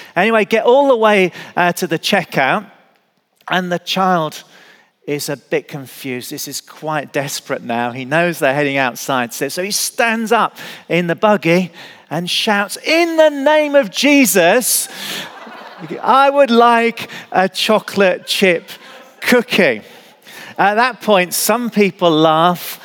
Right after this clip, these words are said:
and others feel compassion. I think they left the store with twenty-three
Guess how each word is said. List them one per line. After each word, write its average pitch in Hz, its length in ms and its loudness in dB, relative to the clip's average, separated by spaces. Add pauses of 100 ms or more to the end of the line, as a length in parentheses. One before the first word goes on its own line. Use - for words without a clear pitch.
(400)
and 151 240 0
others 160 600 0
feel 151 320 0
compassion. 127 720 -6
I 127 100 -6
think 170 360 -4
they 135 140 -2
left 143 400 -2
the 123 80 -4
store 127 600 -2 (360)
with 131 200 -8
twenty-three 123 840 -8